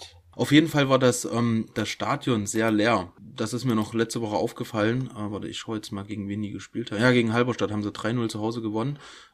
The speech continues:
Ähm, aber das Stadion war überhaupt nicht gefüllt, auch bei den Ultras nicht.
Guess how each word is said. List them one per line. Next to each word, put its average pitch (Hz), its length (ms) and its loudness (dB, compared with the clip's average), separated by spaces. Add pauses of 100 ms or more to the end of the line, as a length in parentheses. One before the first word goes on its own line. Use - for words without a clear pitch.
(100)
Ähm, 107 140 -2
aber 110 240 -4
das 101 120 -2
Stadion 117 500 4
war 98 340 2 (600)
überhaupt 104 280 0
nicht 110 140 -4
gefüllt, 131 480 2
auch - 180 -6
bei 101 140 0
den 101 120 0
Ultras 123 440 -2
nicht. 98 260 -2